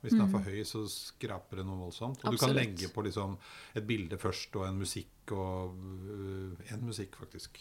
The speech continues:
Speaker 1: og sånne ting. Men har
Speaker 2: Ja.
Speaker 1: du noe favorittredigeringsprogram?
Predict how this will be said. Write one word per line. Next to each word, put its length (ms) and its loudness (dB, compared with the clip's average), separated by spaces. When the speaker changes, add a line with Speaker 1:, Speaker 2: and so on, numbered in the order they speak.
Speaker 1:
og 60 -6
sånne 180 -4
ting. 140 0
Men 120 8
har 100 12
Speaker 2:
Ja. 60 8
Speaker 1:
du 100 8
noe 200 6
favorittredigeringsprogram? 1400 2